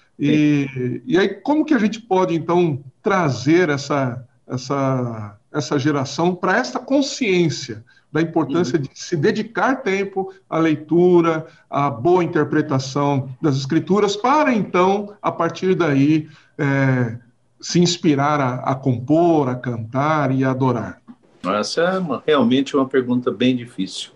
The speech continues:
Speaker 2: porque são mudanças de, mudanças de estrutura muito grandes no ensino, na maneira de, e mudanças, eu acho, hoje em dia, de, de toda a nossa linguagem.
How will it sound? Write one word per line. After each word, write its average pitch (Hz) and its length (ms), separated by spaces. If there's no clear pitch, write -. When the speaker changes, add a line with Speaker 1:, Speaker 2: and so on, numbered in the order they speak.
Speaker 2:
porque 120 260
são 131 400
mudanças 117 880
de, 101 480
mudanças 123 400
de 143 100
estrutura 135 840
muito 120 400
grandes 107 460
no 110 160
ensino, 120 880
na 104 140
maneira 113 420
de, 101 460
e 143 140
mudanças, 151 560
eu 123 140
acho, 135 280
hoje 127 340
em 110 80
dia, 120 540
de, 101 320
de 98 80
toda 123 400
a 107 60
nossa 113 320
linguagem. 113 880